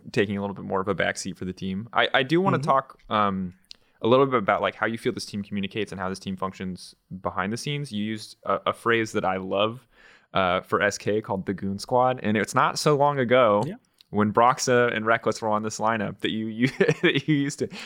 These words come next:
Speaker 1: so as
Speaker 2: Yeah.
Speaker 1: too, that you used to use the same thing to describe that, and there was, like, uh, almost like,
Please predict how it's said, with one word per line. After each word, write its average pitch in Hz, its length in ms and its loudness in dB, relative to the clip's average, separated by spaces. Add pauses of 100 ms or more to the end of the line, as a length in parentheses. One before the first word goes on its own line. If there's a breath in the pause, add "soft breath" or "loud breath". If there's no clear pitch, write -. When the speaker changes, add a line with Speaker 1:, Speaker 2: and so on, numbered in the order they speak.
Speaker 1:
so 147 220 6
as 131 180 6
Speaker 2:
Yeah. 135 60 0
Speaker 1:
too, 135 240 6 (220 loud breath)
that 131 80 0
you 135 60 4
used 160 200 4
to 160 60 2
use 139 100 2
the 120 100 0
same 151 240 2
thing 165 140 0
to 131 100 -4
describe 123 400 2
that, 120 300 4
and 110 120 -2
there 113 140 2
was, 117 180 0
like, 113 300 2
uh, 110 180 4
almost 123 440 0
like, 104 320 -2